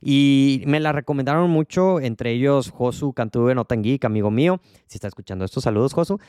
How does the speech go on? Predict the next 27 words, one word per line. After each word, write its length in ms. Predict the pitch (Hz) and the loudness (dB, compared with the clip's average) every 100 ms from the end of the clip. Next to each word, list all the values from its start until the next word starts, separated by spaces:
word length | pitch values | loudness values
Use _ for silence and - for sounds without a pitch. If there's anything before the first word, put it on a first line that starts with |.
| _ - | _ -6
Y, 720 | 139 139 135 135 131 123 127 | 0 2 4 4 4 2 0
y 360 | 143 139 135 131 | 2 2 4 4
la 140 | 123 | 2
vi 260 | 113 131 185 | 2 0 0
y 320 | 135 117 110 98 | -2 -2 0 -2
sí, 320 | 147 220 233 196 | -2 -4 -6 -2
eh, 240 | 127 123 | 0 2
verdaderamente 540 | 123 120 120 156 160 - | 0 0 0 0 -2 -4
es 60 | |
una 120 | 170 | -4
joya, 300 | 156 147 151 | -2 0 0
es 80 | 143 | -2
una 100 | 147 | -4
película 380 | 143 131 135 135 | -6 -10 -6 -6
muy, 440 | 131 120 127 127 - - - | -2 0 2 0 -4 -14 -2
nuevamente 560 | 139 214 226 220 233 | 0 2 0 -2 -4
les 100 | 214 | -6
digo, 360 | 160 269 180 - | -2 0 -2 -4
de 220 | - 139 | -10 -8
la 160 | 135 110 | -6 -10
calidad 520 | 131 135 127 135 180 | -10 -6 -2 0 0
del 180 | 160 214 | -2 -4
cine 300 | - 135 147 | -4 -6 -4
de 80 | 147 | -4
este 200 | 139 160 | -6 -4
año. 320 | 180 208 117 | -2 0 -2
Buenísima. 540 | 117 135 175 180 123 | 0 0 0 0 -4